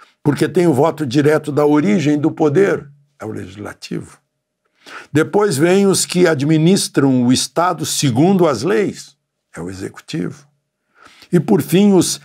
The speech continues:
servidores escolhidos para aplicar as leis,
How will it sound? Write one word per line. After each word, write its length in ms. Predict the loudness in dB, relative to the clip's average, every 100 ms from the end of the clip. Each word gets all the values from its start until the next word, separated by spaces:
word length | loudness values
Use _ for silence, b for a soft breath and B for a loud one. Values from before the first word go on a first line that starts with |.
| -8
servidores 1300 | -4 0 2 2 2 4 2 2 2 4 4 2 2
escolhidos 1080 | 2 2 -2 0 2 4 4 2 0 -4 -6
para 400 | -4 -4 -4 -6
aplicar 640 | -6 -6 -8 -6 -4 -2
as 220 | -4 -4
leis, 520 | -2 0 -2 -8 -20